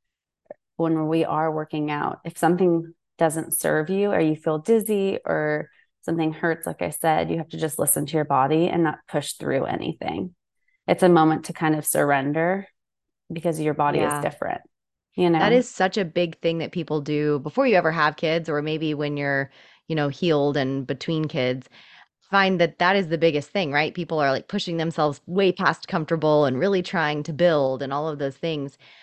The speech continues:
Speaker 2: But you do have to give yourself grace, especially
Speaker 1: Mm-hmm.
Speaker 2: in that prenatal and postpartum period. Um, and I love that, that you're not focusing on getting your body back, because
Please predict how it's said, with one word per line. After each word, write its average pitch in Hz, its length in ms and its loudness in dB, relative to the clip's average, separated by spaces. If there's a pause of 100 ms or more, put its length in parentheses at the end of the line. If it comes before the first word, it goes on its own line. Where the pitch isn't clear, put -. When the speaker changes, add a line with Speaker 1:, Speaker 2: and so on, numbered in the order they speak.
(140)
Speaker 2:
But 180 340 2
you 185 140 -6
do 185 220 -4
have 269 300 -4
to 185 80 -4
give 185 180 -4
yourself 170 420 -4
grace, 170 520 -8 (160)
especially 165 520 -2
Speaker 1:
Mm-hmm. 185 60 -2
Speaker 2:
in 160 80 -4
that - 180 -8 (160)
prenatal 147 380 -4
and 147 140 -4
postpartum 160 540 -4
period. 156 640 -2
Um, 147 440 -2 (720)
and 180 140 0
I 170 160 2
love 170 320 0
that, 170 300 2
that 156 80 -4
you're 160 120 -4
not 160 220 -2
focusing 160 460 -6
on 147 220 -4
getting 160 280 -8
your 156 140 -8
body 143 360 -8
back, 127 420 -10
because 139 560 -6